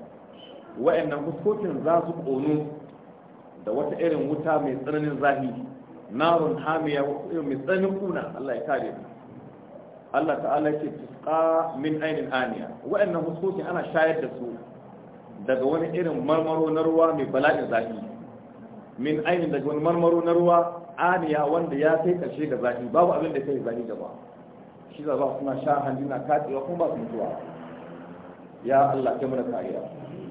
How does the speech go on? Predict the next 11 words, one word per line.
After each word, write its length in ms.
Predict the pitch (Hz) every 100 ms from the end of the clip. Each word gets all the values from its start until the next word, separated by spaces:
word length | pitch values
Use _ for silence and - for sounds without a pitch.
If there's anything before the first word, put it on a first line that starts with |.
| - - - - - 110
Idan 140 | 131
yan 120 | 165
uwa 140 | 165 175
musulmi, 560 | 151 147 151 156 156 - - - -
ana 180 | 180 160 147
son 100 | 151
mutum 200 | 131 147
ya 140 | 147
kwantar 280 | 135 131 143
da 80 | 127
hankali. 340 | 120 - -